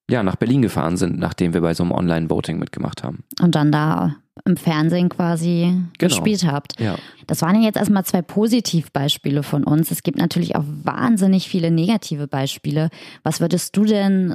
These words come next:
Speaker 2: so einer jungen, frischen Band, sag ich mal, an die Hand geben, wie sie sich einen Band-Contest aussuchen können, der ihnen auch wirklich was bringt?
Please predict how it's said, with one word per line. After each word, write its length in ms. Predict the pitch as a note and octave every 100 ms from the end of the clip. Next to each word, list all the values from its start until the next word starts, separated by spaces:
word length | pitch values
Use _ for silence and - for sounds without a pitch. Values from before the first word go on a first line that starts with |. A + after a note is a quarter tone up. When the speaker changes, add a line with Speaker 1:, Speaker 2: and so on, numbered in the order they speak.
| -
Speaker 2:
so 140 | E3+
einer 220 | F3 E3+
jungen, 720 | E3 F3 G3 F#3+ F#3 F#3 F#3
frischen 520 | - - F3+ - F#3+
Band, 400 | D3+ D3+ E3 F#3
sag 200 | F3 D#3
ich 120 | D3+ D3
mal, 260 | D#3+ D#3+
an 160 | - E3
die 140 | D#3
Hand 340 | C#3 E3+ G3+ -
geben, 600 | D3 D3+ D3 E3+ F3 G3 - - - - _
wie 220 | - F#3
sie 140 | G3 G3+
sich 460 | F3 F3+ F3 - - -
einen 80 | E3+
Band-Contest 760 | D3+ D#3+ F#3+ F#3+ F3 F3 E3 -
aussuchen 400 | E3+ F3+ D#3+ E3+
können, 320 | E3 E3 E3
der 140 | E3
ihnen 160 | D#3+ E3+
auch 120 | D#3+
wirklich 260 | D#3+ - C#3+
was 160 | D3+
bringt? 460 | - D3 C#3 C3+ -